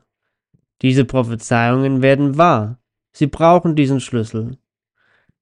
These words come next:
Für erstaunliche Beispiele erfüllter Prophezeiungen fordern Sie Ihr kostenloses Exemplar von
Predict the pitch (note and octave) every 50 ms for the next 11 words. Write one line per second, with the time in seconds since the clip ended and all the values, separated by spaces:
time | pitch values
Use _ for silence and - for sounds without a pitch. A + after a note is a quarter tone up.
0 | _ _ _ _ _ _ _ _ _ _ _ _ _ _ _ _ _ _ _ _
1 | _ _ _ _ _ _ _ _ _ _ _ _ _ _ _ _ _ _ - -
2 | D3 C#3 B2 - - D#3 C#3+ C#3 D#3 E3 D#3 - C#3 B2 B2+ C3 B2+ C3 C3+ -
3 | - _ D#3 D#3+ D#3 D#3 D3+ D3 C3+ A2+ A#2+ - - D3+ D3+ E3+ F3 F3 C#3+ -
4 | - B2 - - A2+ - - - - - A#2+ B2 C3 C#3 C#3+ D3+ D#3 - _ _
5 | _ _ _ _ _ - - - F3+ G3 G3+ A3 G3+ F#3+ F#3 - - D#3 C#3+ C3+
6 | C3 B2 A#2+ A2+ G#2+ - _ _ - D3+ D#3+ E3 - - E3+ D#3 D3 C#3+ C3 B2+
7 | B2+ G#2+ B2+ A#2+ - - A#2 A2 A#2 B2 B2 A#2 A#2 B2+ B2+ - - C3 B2+ B2+